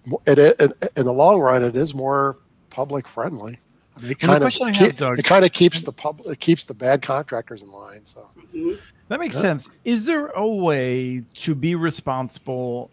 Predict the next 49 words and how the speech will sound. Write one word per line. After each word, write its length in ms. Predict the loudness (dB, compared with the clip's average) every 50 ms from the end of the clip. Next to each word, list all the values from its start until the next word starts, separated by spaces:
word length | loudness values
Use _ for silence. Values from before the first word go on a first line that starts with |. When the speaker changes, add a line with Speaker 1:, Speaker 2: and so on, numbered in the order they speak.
| _ -10
Speaker 2:
and 140 | -10 -8
to 60 | -8 -6
make 200 | -6 -6 -6 -6
this 220 | -8 -8 -8 -6
work? 260 | -6 -4 -4 -4 -4 -6
'Cause 140 | -8 -6 -4
one 100 | -2 -2 -2
of 60 | -2
the 80 | -2
things 360 | -4 -4 -4 -4 -4 -4 -4 -4
I 160 | -4 -4 -4
see 540 | -6 -10 -16 -18 -16 -14 -10 -8 -8 -8 -8
Speaker 1:
Oh, 40 | -8
yeah. 100 | -10 -10
Speaker 2:
from 180 | -8 -8 -8
people 460 | -8 -6 -8 -6 -6 -6 -8 -8 -8 -10 -18 -20 -20 -20 _ _
is 220 | -4 -4 -4 -4 -6
that 260 | -6 -4 -4 -4 -6
a 40 | -6
problem 420 | -10 -8 -6 -4 -4 -4 -4 -6
is 140 | -8 -8 -8
that 240 | -8 -8 -8 -8 -8
this 240 | -8 -8 -8 -8 -10
is 200 | -10 -10 -12 -12
very 280 | -10 -10 -8 -8 -6 -6
much 240 | -6 -8 -8 -8 -6
one 200 | -4 -4 -4 -4
size 360 | -4 -4 -2 -2 -2 -4 -6
fits 260 | -8 -8 -8 -8 -6 -6
all, 320 | -6 -6 -6 -10 -14 -16 _ _ _ _ _ _ _ _ _ _
which 220 | -4 -2 0 -2
is 120 | -2 -2
something 220 | -4 -2 -2 0 0
that 140 | 0 -2 0
government 320 | -2 -2 -2 -2 -4 -4
likes 260 | -4 -4 -4 -4 -4
to 100 | -6 -6
do 440 | -6 -2 -2 0 0 0 -2 -6 -6
because 420 | -8 -8 -8 -4 -4 -4 -2 -2
it's 240 | -4 -6 -6 -6 -6
not 160 | -6 -6 -6 -6
accused 480 | -8 -10 -8 -6 -4 -4 -4 -4 -2
of 240 | -2 -2 -2 -4 _ -4
picking 320 | -4 -4 -2 -4 -4 -4
winners 300 | -4 -4 -4 -6 -6 -6
and 140 | -8 -6 -4
losers 400 | -4 -4 -6 -6 -10 -12 -10 -8
and 140 | -8 -6 -6
whatnot. 340 | -8 -10 -12 -14 -18 -20